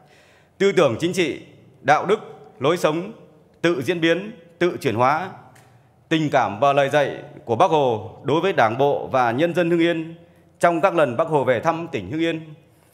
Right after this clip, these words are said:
của giáo sư, tiến sĩ Hoàng Chí Bảo, chuyên gia cao cấp, Học viện Chính trị Quốc gia Hồ Chí Minh.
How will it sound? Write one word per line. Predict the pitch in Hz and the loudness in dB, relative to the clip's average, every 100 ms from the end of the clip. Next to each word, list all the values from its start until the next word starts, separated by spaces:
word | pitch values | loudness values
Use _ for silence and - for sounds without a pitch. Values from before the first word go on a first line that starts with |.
| _ _ _ _ _ - | _ _ _ _ _ -6
của | 113 | -2
giáo | 101 151 | 2 2
sư, | 190 190 180 165 156 - | 2 0 0 -4 -12 -6
tiến | 147 175 | -2 0
sĩ | 175 185 | 0 -2
Hoàng | 190 147 120 | 2 2 2
Chí | 123 | 2
Bảo, | 135 87 69 - - - _ _ _ _ | 2 0 -6 -14 -20 -20 _ _ _ _
chuyên | 180 180 | -4 0
gia | 170 170 | 0 2
cao | 180 | 2
cấp, | 170 214 - - - - - | 2 0 -4 -18 -20 -20 -4
Học | 139 143 | -2 2
viện | 165 104 87 | 0 0 -8
Chính | 156 | -6
trị | 185 160 73 | -2 -4 -2
Quốc | 175 202 | -4 -4
gia | 185 170 | 0 0
Hồ | 151 123 | 0 -4
Chí | 151 | -4
Minh. | 170 165 | -4 -4